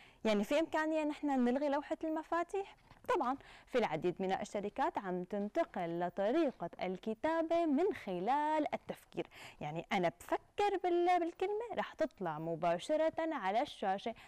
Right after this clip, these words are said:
إحدى هيدي الشركات هي نيورابل. نيورابل مجرد ما أنا أفكر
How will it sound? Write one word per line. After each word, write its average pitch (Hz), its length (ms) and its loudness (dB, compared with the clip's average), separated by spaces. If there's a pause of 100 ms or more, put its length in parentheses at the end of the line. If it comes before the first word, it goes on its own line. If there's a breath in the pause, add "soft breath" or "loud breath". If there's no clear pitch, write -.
(420 loud breath)
إحدى 160 420 0 (200)
هيدي 370 300 2
الشركات 392 680 -2 (140)
هي 226 460 -2 (160)
نيورابل. 180 540 0 (500 loud breath)
نيورابل 196 460 2 (160)
مجرد 165 460 -2
ما 165 100 -2
أنا 175 120 -2
أفكر 453 420 -4